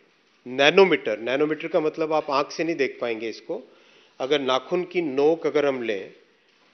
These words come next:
उसका एक करोड़वा बारीकी से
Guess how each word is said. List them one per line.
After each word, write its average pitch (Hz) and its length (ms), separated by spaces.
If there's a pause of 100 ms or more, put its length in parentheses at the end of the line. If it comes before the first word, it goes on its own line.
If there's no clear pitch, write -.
(280)
उसका 180 340 (440)
एक 180 300
करोड़वा 165 460 (2000)
बारीकी 143 460
से 165 240